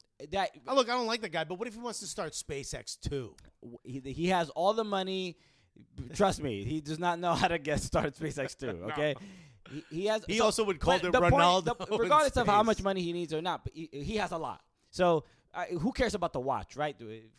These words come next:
Speaker 1: fine, make y-
Speaker 2: It's just another example of someone who doesn't have tact.
Speaker 1: He has no, there's nothing, he's not, he, he's not a, a person to, to that, that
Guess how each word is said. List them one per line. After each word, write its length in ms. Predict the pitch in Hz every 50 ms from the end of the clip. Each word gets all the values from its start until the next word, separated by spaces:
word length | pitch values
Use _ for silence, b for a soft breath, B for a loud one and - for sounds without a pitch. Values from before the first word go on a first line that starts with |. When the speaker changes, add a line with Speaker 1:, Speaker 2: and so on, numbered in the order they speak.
| _
Speaker 1:
fine, 380 | - 220 180 123 95 92 95 92 113
make 220 | 139 180 190 - _
y- 120 | 139 151 160
Speaker 2:
It's 160 | 233 220 - -
just 240 | 311 311 - -
another 500 | 262 226 202 180 175 180 185 160 190 180
example 920 | 165 - - 107 - 147 151 165 170 160 127 - 123 123 113 107 101 - - _ _ -
of 140 | 151 143
someone 360 | - - - 170 165 175 175 151
who 100 | 147 147
doesn't 400 | - - 139 139 135 131 151 135
have 260 | 120 123 120 101 _
tact. 600 | - - 90 80 76 - _ _ _ _ - _ b b b b b b b b b _
Speaker 1:
He 120 | - 196
has 280 | 202 196 196 190 156 165
no, 280 | 180 190 202 214 214
there's 260 | 175 196 196 190 147 160
nothing, 520 | 170 196 208 - 202 202 208 202 202 -
he's 260 | - 151 180 175 139 156
not, 300 | 175 180 190 180 - -
he, 120 | 151 151
he's 200 | 135 156 165 147
not 240 | 165 185 196 208 - -
a, 80 | - 160 - _ -
a 100 | 156 151
person 640 | - _ - 165 160 160 156 - 143 123 120 120 - _ _ 107 - _ _ _ -
to, 320 | - 143 135 135 127 123 b b b b _
to 100 | 151 143 120
that, 280 | 151 151 135 - - 131
that 260 | 143 139 135 131 -